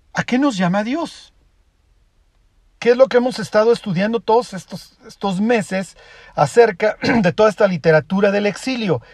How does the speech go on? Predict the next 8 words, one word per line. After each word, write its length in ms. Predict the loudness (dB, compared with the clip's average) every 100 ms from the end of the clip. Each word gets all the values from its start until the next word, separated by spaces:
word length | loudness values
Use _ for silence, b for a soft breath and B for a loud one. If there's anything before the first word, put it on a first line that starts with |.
| b
que 120 | -4
se 160 | -4
trata 520 | 0 2 2 2 -2 -2
de 160 | -2 0
restaurar? 800 | 0 0 0 2 2 0 -2 -8 _ _ b b b b b b _ _ _ _
Y 80 | -2
los 160 | -2 -2
judíos 560 | -2 -2 -2 -8 -12